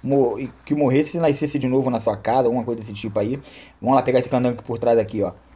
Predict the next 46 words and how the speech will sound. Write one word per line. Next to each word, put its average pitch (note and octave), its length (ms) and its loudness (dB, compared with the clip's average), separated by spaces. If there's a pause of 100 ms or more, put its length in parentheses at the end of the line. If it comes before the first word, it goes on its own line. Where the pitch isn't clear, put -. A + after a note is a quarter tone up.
(140)
Dá G2 140 -4
logo C3+ 160 4
uma C#3 120 4
facada C3 380 2
nele, C3+ 180 2
pum, A2+ 300 -6
já A2+ 180 2
era. G#2 200 2
Já G#2+ 100 -2
caiu A2+ 360 2
a B2+ 40 2
cabeça B2 300 0
dele B2 160 0
aí C3 60 2
do B2+ 100 2
nosso C#3+ 260 2
lado C3 240 6
ali. B2+ 300 2 (380)
Show D3+ 200 2
de D3 80 6
bola, C#3+ 200 6
vamos D3+ 80 4
ver D3+ 60 0
o D3 40 -12
que - 60 -14
tem D3+ 100 0
nesse, C3 800 4 (800)
nessa A#2 300 -2
paradinha B2 460 4
aqui, A#2+ 200 -2
galera. B2+ 220 4
Vamos A2+ 160 -4
pegar, C#3+ 240 2
galera. G2 200 -4
Vamos G#2 160 -8
pegar A2 220 -4
tudo G#2 120 -12
que - 60 -20
tem B2+ 120 -6
direito A#2 280 -8
aqui. A2+ 400 -8 (560)
Vamos G#2+ 180 -6
comer A2+ 260 -2
aí, G#2+ 140 2
beleza? A#2+ 360 0
Show. A2 420 -4